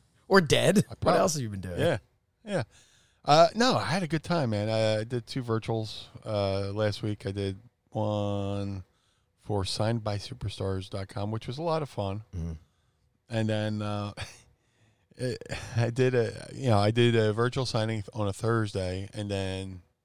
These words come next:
Speaker 2: Friday was the buffer. Did the virtual signing on Saturday.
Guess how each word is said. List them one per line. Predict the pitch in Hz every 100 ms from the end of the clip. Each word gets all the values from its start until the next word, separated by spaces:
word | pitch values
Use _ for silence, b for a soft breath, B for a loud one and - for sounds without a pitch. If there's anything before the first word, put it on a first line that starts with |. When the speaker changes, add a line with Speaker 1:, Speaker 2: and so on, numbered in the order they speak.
| _ _
Speaker 2:
Friday | 107 104 110 110 110
was | 107 -
the | 95
buffer. | 95 92 - 95 - - _ _ _
Did | 101
the | 101
virtual | 107 107 107
signing | 101 104 101 101 -
on | 104 98 95
Saturday. | 92 120 123 120 95 90 87